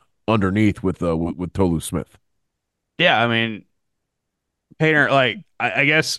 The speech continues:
Speaker 2: my question to you to kinda get us going is, like, how impressed were you with this team to their ability to bounce back in, in this situation? Because, yeah, I mean, there were a lot of things, I'm not gonna say going against them, and they were still a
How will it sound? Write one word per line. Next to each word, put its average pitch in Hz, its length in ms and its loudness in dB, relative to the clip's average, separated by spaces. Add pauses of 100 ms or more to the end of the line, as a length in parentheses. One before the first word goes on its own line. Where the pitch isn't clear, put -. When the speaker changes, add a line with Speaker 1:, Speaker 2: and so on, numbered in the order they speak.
Speaker 2:
my 143 220 0
question 139 320 2
to 113 40 2
you 117 180 4
to 120 120 4
kinda 117 300 -2
get 117 120 2
us 113 160 0
going 113 280 2
is, 107 100 -4
like, 107 200 0
how 120 200 4
impressed 123 400 0
were 123 80 2
you 117 160 4
with 117 140 4
this 110 180 2
team 110 380 0
to 101 260 -2 (400)
their 147 140 4
ability 120 320 6
to 110 80 2
bounce 107 320 0
back 104 440 -2 (280)
in, 123 140 0
in 123 120 -2
this 131 160 2
situation? 139 560 2
Because, 117 640 2 (680)
yeah, 180 220 2
I 120 40 -2
mean, 117 160 0
there 131 100 4
were 220 80 6
a 220 60 6
lot 208 180 6
of 190 100 0
things, 190 420 0 (200)
I'm 240 60 2
not 254 100 4
gonna 156 160 4
say 135 180 4
going 120 280 2
against 123 180 0
them, 113 100 0
and 110 100 4
they 117 60 6
were 113 140 4
still 123 480 4
a 110 60 2